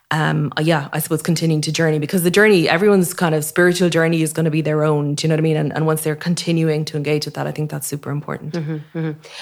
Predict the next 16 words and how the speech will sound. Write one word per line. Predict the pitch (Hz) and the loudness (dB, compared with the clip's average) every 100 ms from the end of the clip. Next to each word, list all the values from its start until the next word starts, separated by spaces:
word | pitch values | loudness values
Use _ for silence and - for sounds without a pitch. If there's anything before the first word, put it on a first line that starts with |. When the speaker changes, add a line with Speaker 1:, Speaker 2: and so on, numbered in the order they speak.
| - - | -14 -2
Speaker 2:
And | 175 | 0
then | 170 160 | 0 -2
for | 165 | -4
the | 151 | -2
believer, | 156 165 180 196 208 - _ - | 0 0 0 -2 -4 -10 _ -12
what | 170 | -8
were | 165 | -4
the | 156 | -6
takeaways | 165 170 175 170 170 | -6 -6 -4 -4 -4
you'd | 170 - | -8 -10
suggest? | 165 190 202 | -8 -6 2
Speaker 1:
For | 247 | 4
the | 226 | 6
believer, | 262 277 254 240 - | 6 8 8 6 4
I | |
suppose, | 208 240 | 2 0